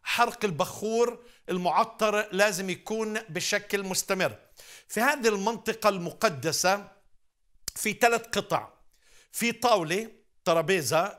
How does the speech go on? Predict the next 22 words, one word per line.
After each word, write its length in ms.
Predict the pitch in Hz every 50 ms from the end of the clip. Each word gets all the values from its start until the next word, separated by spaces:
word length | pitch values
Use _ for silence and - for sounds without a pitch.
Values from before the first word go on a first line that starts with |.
| -
اللي 180 | 185 175 170 170
هي 100 | 185 208
بسموها 460 | 160 - - 202 196 202 180 160 180
مائدة 760 | 175 180 180 180 - - 226 214 156 196 190 190 - - - - 202 - -
خبز 540 | - - 196 202 160 131 110 - - - - - - - _ -
الوجوه، 560 | 190 196 185 175 160 - 180 202 202 139 - - -
برضو 500 | 165 165 185 165 135 190 202 196 196 - - - - _ _ _ -
مغشاة 480 | 147 151 131 - - - - 220 226
من 220 | 220 202 196 190 190 190 -
الذهب، 560 | 185 143 120 139 165 131 180 214 226 - - -
لازم 360 | 170 170 180 185 - 165 170 165
يكون 300 | 143 - - 196 202 185
في 180 | - - 185
اثناشر 680 | 170 180 - 180 208 202 185 - - 185 196 196 190 185 - - - - _ _ -
رغيف 680 | 165 175 165 127 123 175 208 214 208 208 - - - 165 170 170 -
خبز 580 | - - - 202 190 208 226 226 185 156 143 - _
بشكل، 560 | - 147 131 - 196 190 - 190 185 165 143 120 - - _ - _ _ _ _ -
آه، 140 | 190 185 185 180
مستمر. 640 | 175 170 - - - 180 160 165 190 208 214 220 - - _ _ _ - _ - - _ _ _ -
وفي 580 | 160 - - - 262 277 269 254 262 262 -
المنارة 920 | 220 208 196 190 190 185 190 208 240 240 220 202 185 170 147 139 - - _ -
الذهبية 1120 | 208 185 147 127 120 160 190 175 160 180 170 131 143 208 208 180 147 151 175 139 127 110 -